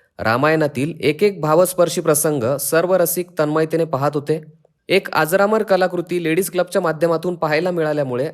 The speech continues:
अनेकांनी आनंद व्यक्त केला. या नृत्य आविष्कारात प्रमुख भूमिका सादर करणारे कलाकार आणि गीत रामायणाच्या दिग्दर्शिका सोनिया परचुरे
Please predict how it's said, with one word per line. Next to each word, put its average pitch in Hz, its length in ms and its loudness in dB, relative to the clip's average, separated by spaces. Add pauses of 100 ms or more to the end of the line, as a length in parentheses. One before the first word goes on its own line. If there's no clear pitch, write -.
अनेकांनी 160 500 -2
आनंद 156 340 -2
व्यक्त 143 340 -4
केला. 107 180 -6 (560)
या 139 100 0
नृत्य 160 400 0
आविष्कारात 196 500 2
प्रमुख 185 320 2
भूमिका 175 420 2
सादर 165 280 0
करणारे 160 380 0
कलाकार 143 460 0 (200)
आणि 127 180 -2
गीत 151 280 -2
रामायणाच्या 170 580 2
दिग्दर्शिका 147 720 -4
सोनिया 147 380 -4
परचुरे 143 420 -2